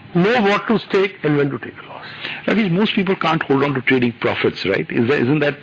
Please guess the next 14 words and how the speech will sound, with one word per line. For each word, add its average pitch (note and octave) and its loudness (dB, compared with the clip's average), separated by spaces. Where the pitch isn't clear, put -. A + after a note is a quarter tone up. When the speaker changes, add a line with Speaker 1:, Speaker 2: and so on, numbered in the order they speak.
Speaker 2:
the C3 0
big A#2 0
problem? B2 2
The C3+ 2
Speaker 1:
Well, D#4 2
it's D4+ 0
a C#4 -2
problem, C4 0
but B3 -2
who D4+ 4
knows, C4 0
you B3 0
know, A#3 0
uh, E3 0